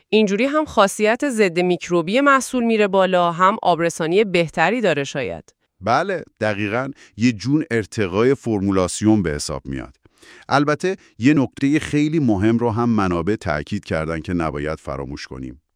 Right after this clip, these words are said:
Speaker 2: ایمنی.
Speaker 1: آها، بحث ایمنی. خب؟
Speaker 2: بله، حتماً قبل از اینکه به صورت گسترده استفاده کنید، تست حساسیت انجام بدید. مخصوصاً اسانس که خب غلیظ‌تره.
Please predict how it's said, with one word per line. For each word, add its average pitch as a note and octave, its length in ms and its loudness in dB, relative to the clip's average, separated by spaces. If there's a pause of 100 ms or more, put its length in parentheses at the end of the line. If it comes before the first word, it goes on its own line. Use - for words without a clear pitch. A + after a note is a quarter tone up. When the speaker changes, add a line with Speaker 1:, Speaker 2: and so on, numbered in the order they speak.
(300)
Speaker 2:
ایمنی. F2 600 -2 (300)
Speaker 1:
آها، F#3+ 320 4
بحث G3 420 2 (100)
ایمنی. C3+ 580 0
خب؟ F3 400 0 (200)
Speaker 2:
بله، C3+ 340 0 (340)
حتماً D3+ 320 2
قبل F3 280 0
از D#3 120 -2
اینکه F3+ 180 0
به D3 100 0
صورت C3 380 -2 (120)
گسترده G#2 600 -2
استفاده F2 520 -4
کنید، F#2 420 -2 (220)
تست A#2 300 -2
حساسیت E2+ 800 -2
انجام C#2 360 -4
بدید. B1 360 -14 (320)
مخصوصاً C#3 500 0
اسانس B2 500 -2
که A#2+ 100 -6
خب A2+ 200 -6
غلیظ‌تره. D2 760 -4